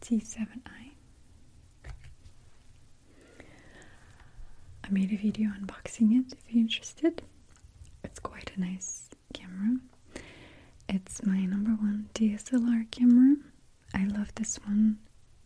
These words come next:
because you can actually attach a mic to it, which I do often. I put Zoom right on top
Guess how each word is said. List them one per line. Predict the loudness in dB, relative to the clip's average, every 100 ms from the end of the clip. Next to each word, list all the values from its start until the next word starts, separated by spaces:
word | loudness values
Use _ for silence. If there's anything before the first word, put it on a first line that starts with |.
| -16 -12
because | -8 -6 -6 -8
you | -14
can | -14 -18
actually | -18 -10 -8
attach | -10 -16 -14
a | -4
mic | -2 -2 -6 -14
to | 0 2
it, | 2 -6 -20 -20 -20 -20 -20 -20 -20 -6
which | -6 -4
I | -6
do | -4 -6 -4
often. | -4 -4 0 4 4 2 -6 _ _ -14
I | -14 -16
put | -12 -14 -14 -20 -14 -6
Zoom | -2 0 0 -4 -10 -20 -20 -20
right | -20
on | -18 -18
top | -18 -20 -16 -16 -16 -20 -20 -20 -20 -20 -20 -20 -20 -20 -20 -18 -20